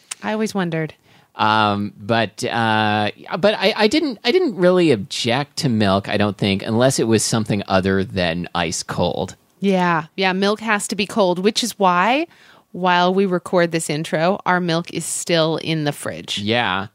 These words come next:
Speaker 1: Mm-hmm.
Speaker 2: Um,
Speaker 1: We are only going to take it out at the last moment.
Speaker 2: I think actually we should, um, we should bring the microphones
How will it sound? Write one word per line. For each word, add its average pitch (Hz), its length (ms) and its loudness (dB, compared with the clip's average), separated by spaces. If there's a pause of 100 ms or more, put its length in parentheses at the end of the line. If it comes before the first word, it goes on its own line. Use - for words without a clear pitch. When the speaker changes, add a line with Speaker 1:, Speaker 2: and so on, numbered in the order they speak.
(100)
Speaker 1:
Mm-hmm. 160 480 -6
Speaker 2:
Um, 190 220 0
Speaker 1:
We 202 80 2
are 202 180 2
only 220 300 2
going 185 200 2
to 175 60 -6
take 170 220 -2
it 170 80 -4
out 151 200 0
at 156 120 -4
the 160 120 0
last 156 500 -4
moment. - 360 -14 (240)
Speaker 2:
I - 120 -2
think 254 320 -4
actually 151 320 0
we 131 100 4
should, 110 320 0
um, 95 380 -2
we 107 80 0
should 101 160 -6
bring 127 180 2
the 123 60 4
microphones 107 520 0